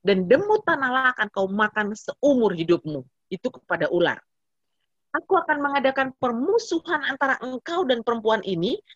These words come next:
antara keturunanmu dan keturunannya. Keturunannya akan meremukkan kepalamu dan engkau akan meremukkan tumitnya."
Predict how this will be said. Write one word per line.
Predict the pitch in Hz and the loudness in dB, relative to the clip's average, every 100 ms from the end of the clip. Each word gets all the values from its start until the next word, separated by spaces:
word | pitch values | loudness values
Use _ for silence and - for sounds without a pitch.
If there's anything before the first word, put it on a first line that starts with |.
| _ | _
antara | - 269 269 262 | -6 -4 -4 -4
keturunanmu | - - 392 466 427 302 269 269 269 | -6 -4 4 6 6 2 -2 -2 0
dan | 240 | 0
keturunannya. | 220 220 247 233 208 165 165 190 240 | -2 -2 -2 0 0 -2 -2 -4 -4
Keturunannya | - 214 _ 349 370 339 302 285 285 254 | -4 -4 _ 0 2 2 2 2 0 -2
akan | 240 | -4
meremukkan | 226 233 247 277 269 254 | -2 -2 -2 0 -2 -2
kepalamu | 247 _ 233 226 226 | -8 _ 0 0 0
dan | 226 - | -2 -4
engkau | 214 226 214 | -6 -8 -8
akan | - 240 233 | -8 -6 -6
meremukkan | 240 240 381 - 202 175 | -6 -2 -4 -4 -10 -6
tumitnya." | 185 170 165 - | -4 -4 -6 -10